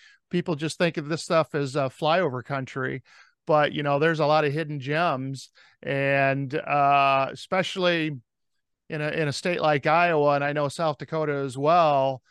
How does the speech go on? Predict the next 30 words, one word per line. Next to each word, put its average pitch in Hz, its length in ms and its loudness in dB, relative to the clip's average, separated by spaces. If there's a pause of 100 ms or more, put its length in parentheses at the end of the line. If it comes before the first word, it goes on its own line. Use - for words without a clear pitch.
(240)
uh, 139 320 -2
the 143 160 -4
laws 147 440 2
are 143 200 -4
written 147 480 -6
to, 143 580 -4
uh, 135 240 2
benefit 151 500 -2
the 147 100 -4
landlords 139 960 -2
and 135 240 -6
the, 135 120 -6
and 139 200 -6
the 131 60 -4
developers. 131 960 -2
And 131 300 -4
like 131 200 -4
you 135 60 -4
said, 139 280 -2
I 131 100 0
don't, 139 180 -2
I 156 120 -2
don't 160 160 -2
think 156 180 -2
I 147 140 2
would 135 180 -2
buy 143 160 -2
anything 143 300 -8
in 135 80 -8
California. 156 720 -2